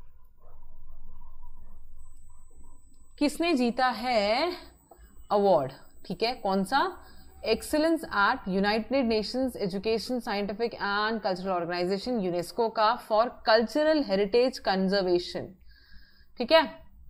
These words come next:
सांस्कृतिक विरासत संरक्षण के लिए। छत्रपति शिवाजी महाराज वास्तु संग्रहालय, जहांगीर आर्ट गैलरी, Gateway of India,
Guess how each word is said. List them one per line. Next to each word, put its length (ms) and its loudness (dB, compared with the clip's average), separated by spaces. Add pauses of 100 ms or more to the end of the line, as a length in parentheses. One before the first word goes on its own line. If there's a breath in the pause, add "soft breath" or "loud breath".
(200 soft breath)
सांस्कृतिक 800 2
विरासत 560 2
संरक्षण 720 0
के 120 0
लिए। 260 -4 (560 soft breath)
छत्रपति 480 0
शिवाजी 400 2
महाराज 360 0
वास्तु 340 -2
संग्रहालय, 460 -2
जहांगीर 500 -2
आर्ट 180 0
गैलरी, 400 -2
Gateway 420 -4
of 60 -8
India, 500 0